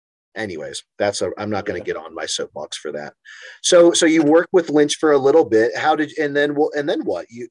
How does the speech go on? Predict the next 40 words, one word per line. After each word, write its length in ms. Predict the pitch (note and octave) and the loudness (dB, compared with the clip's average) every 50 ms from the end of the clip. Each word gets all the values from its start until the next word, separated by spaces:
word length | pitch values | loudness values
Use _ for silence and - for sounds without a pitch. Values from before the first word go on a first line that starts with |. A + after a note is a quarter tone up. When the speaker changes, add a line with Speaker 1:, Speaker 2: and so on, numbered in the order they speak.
| _ _ | _ _
Speaker 1:
you 160 | _ A#2+ A#2+ A2+ | _ -12 -10 -6
say, 240 | - - C3 B2+ | -2 2 2 4
like, 180 | B2 A#2+ A#2 A2 | 4 2 2 0
"I'm 140 | A2+ B2 B2 | -2 -4 -4
not 160 | B2 A#2 - | -6 -6 -6
gonna 120 | B2 A2+ | -8 -8
pay 140 | G#2 - A2+ | -6 -6 -8
for 120 | - - A2+ | -6 -4 -6
this." 180 | G#2+ G2+ - | -6 -6 -6
Did 160 | - A2 F#2+ | -10 -14 -14
you 80 | G2+ G#2 | -14 -14
find 260 | - A2 G2 G#2+ G2+ | -12 -10 -8 -8 -8
something 320 | - A#2+ A2 - B2 A2 A2 | -8 -10 -10 -8 -6 -4 -4
else? 320 | A2+ A2+ - - - - _ _ _ _ _ _ _ _ _ _ _ _ _ _ _ | -4 -4 -6 -8 -12 -14 _ _ _ _ _ _ _ _ _ _ _ _ _ _ _
Speaker 2:
So, 180 | - - A#2+ A2+ | -12 -10 -8 -6
like, 180 | A2+ A#2 A2+ | -6 -6 -6
there's 200 | A2+ A#2+ A#2+ A#2 A#2+ | -6 -8 -8 -6 -6
a, 240 | A2+ G#2+ G#2 - - _ - | -6 -6 -6 -8 -12 _ -10
a, 100 | A2 G#2+ - - _ _ _ _ _ _ _ _ | -10 -10 -10 -16 _ _ _ _ _ _ _ _
no, 240 | - G#2 G2 - G#2+ | -20 -18 -16 -14 -12
one 220 | G#2+ G#2 A2 A2 A2 | -8 -8 -6 -6 -8
of 120 | G#2 G#2+ | -8 -6
the 160 | G#2+ G2+ G2+ | -6 -6 -6
high 120 | G#2 B2 A2 | -6 -8 -8
schools 320 | G#2+ - - A2 G#2 - | -10 -10 -14 -16 -12 -10
that 100 | F#2+ F#2 | -10 -10
was, 100 | F#2+ G2 | -8 -8
like, 220 | G2+ F#2+ F#2+ - | -10 -12 -12 -14
much 240 | G2+ G2 F#2+ - - | -14 -14 -14 -16 -20
closer 480 | - _ G2 F2+ F2+ - F#2+ F#2+ G2 G2 | -16 _ -16 -14 -14 -14 -14 -14 -14 -16
to 140 | G2 - - | -18 -18 -16
my 160 | G2+ G2 G2 | -14 -14 -14
high 120 | G2 F#2+ G2 | -12 -14 -14
school 520 | - - - G#2 G2 G2 G2 F#2+ - _ _ _ _ _ _ _ _ _ _ _ - A2 | -14 -14 -14 -12 -12 -12 -14 -14 -18 _ _ _ _ _ _ _ _ _ _ _ -16 -8
got 200 | - G#2+ G2+ G2+ | -8 -6 -6 -8
a 20 | |
huge 320 | - - - F#2 - - | -12 -16 -18 -20 -20 -20
grant 360 | _ - F2+ F2+ F2+ E2+ - - - | _ -16 -14 -12 -12 -14 -14 -16 -16
and 220 | G2+ G#2 F#2 F#2 | -16 -16 -16 -14
built, 260 | - G2+ F#2 F2+ - | -12 -12 -12 -12 -16